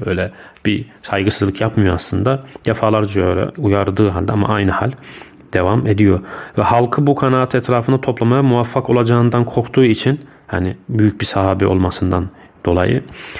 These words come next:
e, fitneye mahal vermemek için, e, ki fitne ile alakalı birçok ayet-i kerime var biliyorsunuz. Çok ehemmiyetli bir nokta fitne.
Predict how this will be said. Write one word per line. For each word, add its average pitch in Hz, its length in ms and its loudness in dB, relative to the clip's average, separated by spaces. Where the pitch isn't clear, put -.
e, - 260 -2
fitneye 117 840 -2
mahal 107 360 0
vermemek 101 380 0
için, 135 280 0
e, - 280 -2
ki - 140 -4
fitne - 280 -2
ile 98 100 2
alakalı 95 260 -2
birçok 98 240 -2
ayet-i 87 200 -4
kerime 90 260 0
var 85 160 -2
biliyorsunuz. 90 460 -2
Çok - 200 -4
ehemmiyetli 95 500 0
bir 95 40 0
nokta 87 240 -4
fitne. - 360 -2